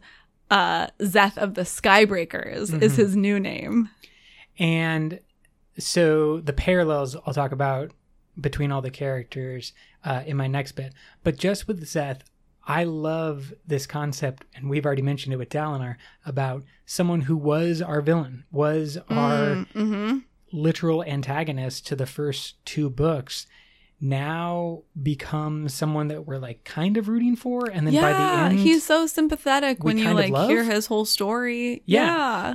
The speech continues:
Speaker 2: But he is obviously carrying around Nightblood. Any character that carries around Nightblood is set up to have a great time,
Speaker 1: <laughs>
Speaker 2: because any ti-, anytime you can get Nightblood to be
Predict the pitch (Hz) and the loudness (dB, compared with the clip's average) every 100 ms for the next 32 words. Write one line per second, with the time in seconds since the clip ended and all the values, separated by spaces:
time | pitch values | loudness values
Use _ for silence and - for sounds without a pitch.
0 | 196 165 175 180 196 220 220 220 208 - | 0 2 2 -2 -2 -2 -2 -6 -6 -6
1 | 156 160 170 175 - 160 165 160 160 151 | -4 -2 -2 -4 -6 -8 -6 -6 -6 -8
2 | 147 147 151 - 143 131 127 131 127 127 | -6 -6 -8 -10 -8 -8 -8 -10 -10 -12
3 | - _ 170 160 135 135 131 - 135 131 | -18 _ -4 -2 -2 -6 -6 -6 -8 -8
4 | 139 135 147 131 127 127 127 127 123 - | -10 -10 -8 -6 -6 -6 -6 -8 -10 -8
5 | 135 131 131 - 147 123 - 143 131 127 | -8 -8 -10 -10 -8 -6 -6 -6 -6 -6
6 | - 123 135 131 131 135 - 131 123 127 | -8 -8 -6 -6 -6 -8 -8 -8 -8 -10
7 | - 233 - 269 147 269 - 147 139 240 | -8 -6 -2 -2 0 0 0 0 -2 -4
8 | 247 - 269 226 180 208 220 202 202 214 | -4 -4 -4 2 4 4 4 2 2 0
9 | 247 269 233 226 214 202 175 160 139 151 | 0 2 0 2 0 2 0 0 0 0
10 | 175 185 190 185 - 151 165 165 165 170 | 0 2 0 0 -4 -2 -2 0 -2 -6
11 | 170 | -10